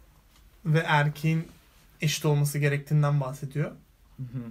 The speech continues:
Speaker 1: Ama bunu şu şekilde gel-, e, yani bakış açısı şu şekilde.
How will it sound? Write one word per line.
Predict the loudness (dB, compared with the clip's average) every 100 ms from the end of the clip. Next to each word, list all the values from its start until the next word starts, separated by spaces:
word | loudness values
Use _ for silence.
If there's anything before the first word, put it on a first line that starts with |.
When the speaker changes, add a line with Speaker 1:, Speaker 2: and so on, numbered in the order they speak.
| -16 _ _ _ -20 _ _ _ _ _ _ -4
Speaker 1:
Ama | -2 -2 -2
bunu | 0 -2 -4 _ _ _ _ _ _
şu | -14 -10
şekilde | -4 -2 -2 -2 -4 -8 -14 -20 _ -12 -2
gel-, | -2 -2 -6
e, | -8 -6 -10 -12 -16 -20 -10
yani | -6 -6 -6 -10 -4
bakış | -4 -2
açısı | -6 -6
şu | -8
şekilde. | -4 -6 -4 -4 -4 -6